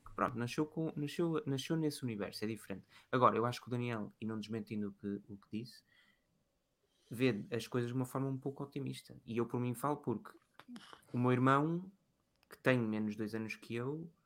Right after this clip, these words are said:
que, que, que usa redes sociais, que curte, curte, sei lá,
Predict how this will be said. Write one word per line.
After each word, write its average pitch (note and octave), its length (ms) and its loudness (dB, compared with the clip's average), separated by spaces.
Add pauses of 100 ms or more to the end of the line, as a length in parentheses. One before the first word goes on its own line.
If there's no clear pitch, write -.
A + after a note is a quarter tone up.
(320)
que, A#2 160 -2 (540)
que, - 140 -18
que - 100 -6
usa A2 260 0 (140)
redes - 260 -4
sociais, A#2 460 -4 (120)
que G#2 240 -2
curte, G#2 600 -4 (500)
curte, - 420 -8
sei - 160 -4
lá, - 180 0